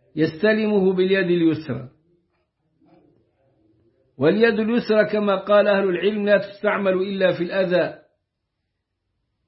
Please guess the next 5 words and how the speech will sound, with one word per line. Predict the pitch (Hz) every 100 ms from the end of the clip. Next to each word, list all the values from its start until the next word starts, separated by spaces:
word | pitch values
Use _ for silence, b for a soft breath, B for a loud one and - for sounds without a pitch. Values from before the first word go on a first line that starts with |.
| _ _
في | 180
القدر | 180 - 190 180 175 175
والنجاسات | 175 170 160 165 156 180 175 -
وما | 170 160 151 151
أشبهها، | 151 165 165 156 143 131